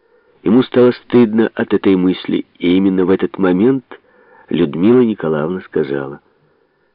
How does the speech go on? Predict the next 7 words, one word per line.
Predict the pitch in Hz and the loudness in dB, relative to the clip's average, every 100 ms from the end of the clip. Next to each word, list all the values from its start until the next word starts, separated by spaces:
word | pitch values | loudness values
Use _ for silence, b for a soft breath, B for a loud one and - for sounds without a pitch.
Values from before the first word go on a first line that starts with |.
| _ _ _ _ _ _ _ | _ _ _ _ _ _ _
"Ко | 95 87 | 0 2
всем | 110 104 | 2 2
нашим | 104 98 - 92 - | 2 0 -2 -4 -6
сидящим | - 90 95 127 - - 73 67 - _ _ _ _ _ _ _ _ _ _ _ _ | -6 -2 0 -2 -4 -6 -6 -8 -14 _ _ _ _ _ _ _ _ _ _ _ _
добавился | 76 92 80 104 110 104 - 98 | -2 0 2 2 2 0 -4 -6
ещё | 92 - 92 | -6 -6 -6
Николай". | 92 - 92 85 78 | -6 -6 -6 -6 -8